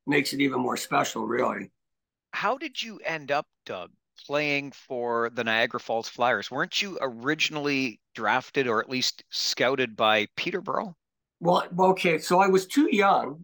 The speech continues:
Speaker 1: And of course, my brother had played for Roger Neilson, and my dad and Roger didn't kinda see eye to eye. And that's Steve there that played with the Red Wings in Hamilton.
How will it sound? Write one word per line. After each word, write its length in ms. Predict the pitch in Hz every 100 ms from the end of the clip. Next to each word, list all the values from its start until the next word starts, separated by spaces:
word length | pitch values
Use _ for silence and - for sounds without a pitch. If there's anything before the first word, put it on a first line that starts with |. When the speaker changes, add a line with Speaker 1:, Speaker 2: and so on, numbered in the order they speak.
| _
Speaker 1:
And 200 | 151 151
of 80 | 147
course, 320 | 170 165 - - _ _ _ _
my 140 | 156
brother 320 | 160 185 214 202
had 140 | -
played 220 | 185 170
for 140 | - 160
Roger 380 | 160 156 151
Neilson, 400 | 139 165 170 170
and 100 | 143
my 120 | 139 139
dad 260 | 151 160
and 100 | 151
Roger 360 | 151 156 151 143
didn't 300 | 151 143 139
kinda 280 | 147 139 131
see 220 | 143 135
eye 180 | 135 123
to 100 | 143
eye. 240 | 139 113 - _ _ _ _
And 300 | 135 127 127
that's 320 | 147 190 196 -
Steve 360 | - 196 180
there 220 | 180 175
that 220 | 151 147 -
played 220 | 156 143 139 _
with 180 | 147 135
the 120 | 139
Red 200 | 156 151
Wings 220 | 143 127
in 100 | 131
Hamilton. 600 | 147 151 123 - 127